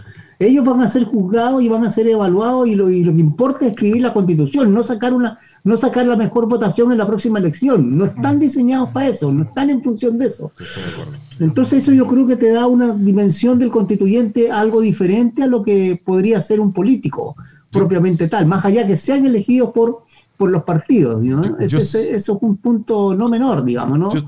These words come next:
Speaker 2: yo sigo
Speaker 1: Por eso es
Speaker 2: creyendo que
Speaker 1: importante que... la mesa directiva, eh, ordene o haya copresidentes, todas esas cosas son, y, sumamente relevantes y,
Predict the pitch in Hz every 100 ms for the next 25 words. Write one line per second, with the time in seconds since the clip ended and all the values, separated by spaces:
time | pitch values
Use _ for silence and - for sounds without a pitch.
0 | 135 143 147 196 196 233 - 202 - -
1 | 240 240 262 226 202 214 226 208 202 -
2 | 220 226 220 214 - - - 175 196 170
3 | 165 233 240 226 220 196 175 185 170 185
4 | 160 170 - 147 202 226 196 202 - 226
5 | 202 196 226 202 202 208 202 196 - -
6 | 277 392 403 - _ - - 277 277 262
7 | 262 247 233 214 208 202 226 226 254 214
8 | 208 190 185 175 175 165